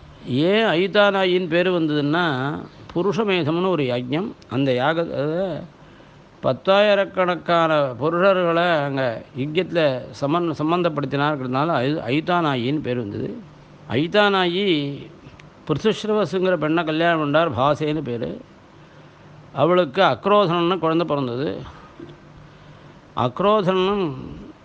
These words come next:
கலிங்க தேச பொண்ணான கண்டுவை கல்யாணம் பண்ணார். அவளுக்கு தேவத-, தேவாதிதிங்கிற குழந்தை பிறந்தது. தேவாதிதிக்கு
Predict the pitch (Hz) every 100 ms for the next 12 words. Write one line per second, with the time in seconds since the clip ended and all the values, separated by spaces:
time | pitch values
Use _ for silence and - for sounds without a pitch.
0 | - - - - - - - - - -
1 | - - - - 156 180 214 220 202 190
2 | 185 147 175 170 170 165 147 151 185 202
3 | 180 151 151 170 156 123 117 147 262 -
4 | - - - - - - - - - -
5 | 139 175 185 - 196 143 170 202 180 143
6 | 170 196 208 196 180 180 180 165 160 135
7 | 120 - 151 170 175 151 131 117 117 180
8 | - - - - - - - - - -
9 | - - - - - - - 110 143 180
10 | 214 208 196 160 170 147 190 180 143 120